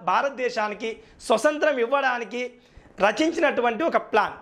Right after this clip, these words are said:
భారతదేశం అంటే ఏంటి ఇక్కడ అనేది ప-, పర్టికులర్గా చూడాల్సినటువంటి అవసరం ఉంటుంది. పంతొమ్మిది వందల నలభై ఏడు మే ఒక డేట్ గుర్తుపెట్టుకోవాలి సార్ మీరు కంపల్సరీ. పంతొమ్మిది వందల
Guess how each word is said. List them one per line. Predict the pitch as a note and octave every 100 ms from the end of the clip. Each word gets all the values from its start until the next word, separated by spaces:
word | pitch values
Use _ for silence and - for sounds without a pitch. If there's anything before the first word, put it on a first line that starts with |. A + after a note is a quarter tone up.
| - - _
భారతదేశం | E3+ G3 D4 F4+ D#4+ D#4 C#4+
అంటే | C#4 C4 B3+
ఏంటి | A#3 A#3 A#3+
ఇక్కడ | A3+ A#3+ A3 A3
అనేది | G#3 A3+ D4
ప-, | E4 A3+ A3 - -
పర్టికులర్గా | A#3 C4+ C4 B3 A#3+ G#3 G#3+
చూడాల్సినటువంటి | A#3+ A#3+ A#3 A#3 G3+ G3
అవసరం | F3+ F#3 C#4
ఉంటుంది. | C4 F3 C3 - - - - - -
పంతొమ్మిది | A3 C4 D#4+ D4+
వందల | D4 D4 A#3+ A#3+ - - _
నలభై | G3 G#3 C4+ C#4
ఏడు | C4 B3+ C#4+ C#4+ A#3 B3 - _ -
మే | F#3 G3 A#3 D4
ఒక | D4+ D4
డేట్ | A3 A#3+
గుర్తుపెట్టుకోవాలి | G3+ G3+ G#3 - F#3 E3
సార్ | E3
మీరు | F3
కంపల్సరీ. | F3+ G3+ A#3+ A3+ F#3+ - - _ _ _ -
పంతొమ్మిది | A3 A3+ C#4 C#4
వందల | C4+ C4 G#3+